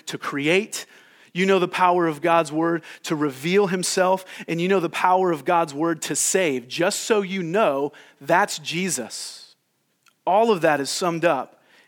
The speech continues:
in the person of Christ. We could say, as John Calvin put it, Jesus is the speech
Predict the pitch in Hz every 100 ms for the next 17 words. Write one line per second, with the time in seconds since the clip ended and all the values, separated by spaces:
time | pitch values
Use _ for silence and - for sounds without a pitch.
0 | 160 151 156 156 - 135 - 151 131 98
1 | - - - _ _ _ _ _ _ _
2 | _ _ _ _ - 170 175 - 170 156
3 | 143 170 160 175 180 170 147 147 139 -
4 | - - _ _ _ - - 202 220 208
5 | 196 - 180 147 156 147 - - 220 233
6 | -